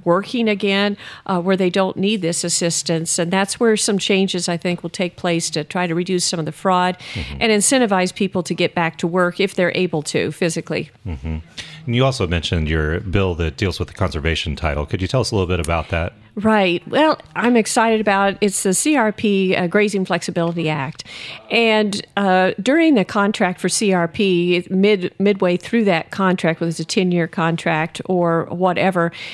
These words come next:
Speaker 1: there's a requirement that the land be cleared in some way, either through burning or chemical burning or through disking. And the landowner gets some,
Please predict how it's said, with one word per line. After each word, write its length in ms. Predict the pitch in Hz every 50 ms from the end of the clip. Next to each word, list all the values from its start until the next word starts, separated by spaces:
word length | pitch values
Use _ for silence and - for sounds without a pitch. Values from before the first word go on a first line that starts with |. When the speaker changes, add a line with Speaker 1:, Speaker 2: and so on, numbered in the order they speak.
| - - _
Speaker 1:
there's 280 | - 208 240 269 254 262
a 60 | 247
requirement 800 | 240 214 - - 247 233 226 214 208 202 190 185 185 180 - - -
that 260 | 180 190 175 170 170
the 100 | - 170
land 280 | 180 196 196 196 196 185
be 100 | 180 165
cleared 360 | - - - 208 196 190 185
in 100 | 185 170
some 260 | 170 - 202 185 175
way, 140 | 175 175 170
either 140 | 180 180 175
through 480 | 170 - - 185 170 165 165 160 147 -
burning 640 | 151 151 165 160 170 190 202 214 220 220 220 214 - -
or 220 | 165 160 156 151
chemical 480 | 151 - - 254 254 254 240 - - 214
burning 480 | 208 - 214 208 202 202 202 202 190 - - - - - -
or 160 | - 208 202
through 200 | - - 226 214
disking. 580 | 190 - 269 294 - - - 165 135 - - - _ - - -
And 400 | 202 208 196 196 196 190 185 - - - 180
the 100 | - 185
landowner 680 | 175 185 208 233 247 240 208 190 185 185 175 180 185 180
gets 280 | 170 - 202 196 190 -
some, 280 | - 202 180 170 180